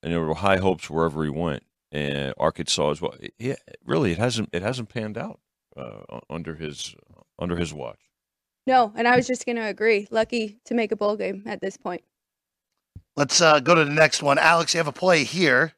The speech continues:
Speaker 3: This is in Durham, one of those, uh, triad games. N C State at Duke for this one. Riley Leonard, Riley Leonard is questionable, so it's not,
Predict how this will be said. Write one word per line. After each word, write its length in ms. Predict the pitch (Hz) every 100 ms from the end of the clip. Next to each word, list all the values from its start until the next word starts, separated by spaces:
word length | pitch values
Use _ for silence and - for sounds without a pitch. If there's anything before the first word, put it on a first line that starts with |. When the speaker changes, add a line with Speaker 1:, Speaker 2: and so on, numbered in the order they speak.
| _
Speaker 3:
This 180 | 139 -
is 240 | 139 131 - -
in 220 | 139 127
Durham, 460 | 156 170 117 107 147 _ _ _ _
one 140 | 127
of 100 | 131
those, 280 | 131 127 131
uh, 200 | 135 131 123
triad 640 | - 196 180 151 131 117
games. 540 | 139 127 127 151 131 - 175
N 120 | 170
C 240 | - 170
State 460 | 147 - 180 175 - _ _ _ _ _
at 340 | - 160 180 120
Duke 320 | 185 190 -
for 200 | - 175
this 260 | 170 170 175
one. 240 | 180 170
Riley 400 | 156 185 196 180
Leonard, 320 | 165 190 180 - _ _ -
Riley 240 | - 508 247
Leonard 280 | 208 226
is 120 | 135 -
questionable, 680 | - 185 190 - 117 104 _
so 200 | - 143
it's 200 | 131 -
not, 260 | 156 202 311